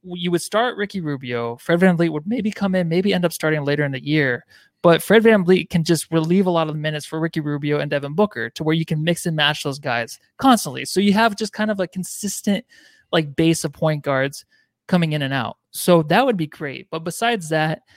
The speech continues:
I would just rather have Jeremy Grant for the reason that he would fill a big spot for the Suns. And I think he would help automatically. And just,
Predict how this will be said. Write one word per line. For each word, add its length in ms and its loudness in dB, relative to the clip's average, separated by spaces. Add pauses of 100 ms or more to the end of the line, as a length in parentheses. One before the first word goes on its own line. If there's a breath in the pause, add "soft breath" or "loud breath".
(300 soft breath)
I 60 4
would 160 6
just 180 -2
rather 360 0
have 220 -4
Jeremy 280 -8
Grant 340 -6
for 160 -2
the 120 0
reason 380 -2
that 180 0
he 180 0
would 240 2
fill 240 2
a 40 -2
big 200 -2
spot 320 -4
for 80 -6
the 100 -6
Suns. 540 -4 (380 soft breath)
And 80 0
I 80 2
think 160 -2
he 100 2
would 100 6
help 220 2 (100)
automatically. 920 -2
And 160 -4
just, 320 -2